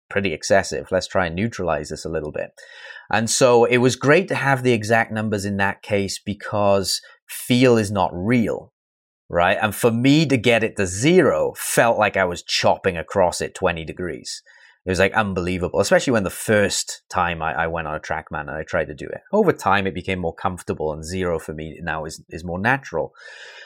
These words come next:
But again, you don't need these exact numbers to, to play this golf. You can just look at the amount of curvature.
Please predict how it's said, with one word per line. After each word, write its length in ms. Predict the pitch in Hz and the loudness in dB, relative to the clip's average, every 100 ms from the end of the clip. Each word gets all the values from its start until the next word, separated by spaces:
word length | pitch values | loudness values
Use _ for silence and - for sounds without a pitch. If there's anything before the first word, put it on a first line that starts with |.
| - | 2
But 280 | 143 135 - | 4 4 0
again, 300 | 175 226 160 | 2 2 2
you 240 | 101 107 | -2 -4
don't 320 | - 135 139 - | 2 4 2 -6
need 360 | 107 117 120 107 | -6 -2 -2 0
these 180 | 107 98 | -4 -2
exact 460 | 95 90 95 95 | -4 0 -2 -2
numbers 600 | 95 95 98 90 87 - - | -6 -4 -4 -4 -4 -6 -4
to, 300 | 90 76 - - | 0 0 -2 -8
to 80 | - | -12
play 300 | - 95 92 | -2 0 0
this 160 | 85 | -4
golf. 280 | - 80 - | 0 0 0
You 80 | 143 | -2
can 140 | 175 | 0
just 200 | 156 143 | 2 2
look 280 | 120 120 - | 4 2 2
at 80 | 101 | 0
the 100 | 104 | 0
amount 320 | 98 98 95 | 2 0 -2
of 140 | 98 | -4
curvature. 640 | - 101 101 98 - 82 | -2 0 0 0 -4 -4